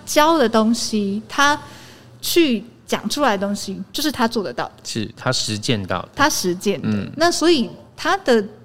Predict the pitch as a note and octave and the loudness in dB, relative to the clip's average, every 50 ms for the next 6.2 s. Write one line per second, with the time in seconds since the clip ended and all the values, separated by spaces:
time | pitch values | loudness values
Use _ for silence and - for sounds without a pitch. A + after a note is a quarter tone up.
0 | - - - C4+ C4 C4 - C#4+ C4+ B3 A#3+ - D4 A#3 F3+ E3+ D3+ B2 G3 - | -20 -8 -2 -2 -2 0 0 0 -2 0 0 0 0 0 0 -2 -6 -8 -8 -2
1 | - A#3 G#3 F#3+ F#3+ G3 G#3+ G3 F#3 G#3 G#3+ - E3+ - - G3+ G#3+ A#3 G#3 F3+ | 0 0 0 0 -2 -2 -2 -2 0 -2 -4 -6 -6 -8 -8 -2 -2 0 -2 -2
2 | D#3+ F3 - - G3 G3 F#3+ - A3+ A#3 A#3 A3+ B3+ G#3+ G3+ F#3 F3+ G3 G3 F3 | -4 -12 -10 -6 -6 -6 -4 0 0 0 2 2 0 -4 -2 -2 -2 -2 -2 -2
3 | E3+ E3+ D3 D3 D3+ C3 C3+ C3 F3 F#3 - F#3+ G3+ G3 G#3 G3 G3 - G#3 G#3+ | -4 -8 -10 -10 -12 -12 -8 -8 -6 -6 -4 -4 -4 -4 -4 -4 -6 -4 -2 -2
4 | G#3+ A3+ G#3 G#3 G#3 G#3+ A3 A3+ - - A#3 G#3 - - - - - - - A3 | 0 0 0 2 2 4 4 2 2 2 0 -2 -4 -6 -18 -20 -16 -2 2 2
5 | G#3+ G3+ C#4+ - - - B3+ B3+ B3 B3 A#3+ A#3 B3 A#3+ G#3+ G3+ - G#3 G3 F#3+ | 4 6 4 4 4 4 2 2 2 0 -4 -2 0 -2 -2 0 -2 -2 -4 -2
6 | - G#3 F3+ | -4 -6 -8